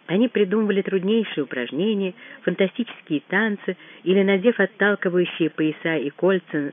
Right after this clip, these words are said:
на руки и на ноги, совершали головоломные трюки в антигравитационном углу зала. Астролётчики любили плавать в большом бассейне с ионизированной светящейся водой, сохранившей прекрасную голубизну колыбели народов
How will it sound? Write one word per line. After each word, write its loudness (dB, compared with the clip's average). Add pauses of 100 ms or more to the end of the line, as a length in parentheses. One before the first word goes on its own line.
на -2
руки -4
и -4
на 0
ноги, -2 (440)
совершали 4
головоломные 2
трюки -2 (560)
в -10 (380)
антигравитационном 0
углу -6
зала. -8 (680)
Астролётчики 0
любили 2
плавать 0
в -2
большом -2
бассейне 0
с 0
ионизированной 0
светящейся -6
водой, 0 (400)
сохранившей 0
прекрасную -2
голубизну -2
колыбели -2
народов -4